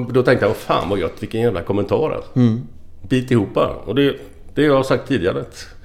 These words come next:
Speaker 1: jag hade den jäveln, bit ihop, okej. Sen gick det ju bara uppåt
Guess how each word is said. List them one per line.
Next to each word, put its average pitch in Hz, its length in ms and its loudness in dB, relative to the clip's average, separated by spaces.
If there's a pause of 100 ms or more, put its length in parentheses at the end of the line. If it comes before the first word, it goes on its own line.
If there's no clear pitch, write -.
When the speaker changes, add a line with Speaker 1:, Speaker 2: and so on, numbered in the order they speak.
(500)
Speaker 1:
jag 127 100 2
hade 127 200 4
den 151 140 6
jäveln, 139 400 4
bit 131 220 4
ihop, 135 320 2
okej. 127 360 0 (340)
Sen 135 240 4
gick - 180 2
det 147 60 0
ju 139 120 0
bara 135 240 4
uppåt - 320 -4